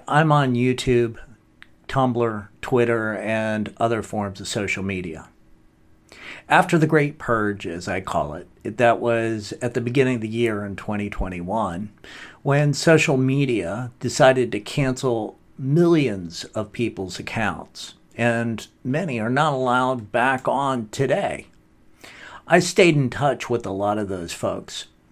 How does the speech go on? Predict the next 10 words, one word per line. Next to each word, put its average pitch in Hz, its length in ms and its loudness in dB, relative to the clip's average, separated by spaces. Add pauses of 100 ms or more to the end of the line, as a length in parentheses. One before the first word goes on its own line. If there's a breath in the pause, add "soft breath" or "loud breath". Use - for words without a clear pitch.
(960)
I 117 40 -4
didn't 120 240 2
really 113 280 -2
do 120 260 2
anything 117 480 -2
on 104 160 -4
social 120 340 0
media 123 480 -2
again 123 420 -4
until 123 580 -2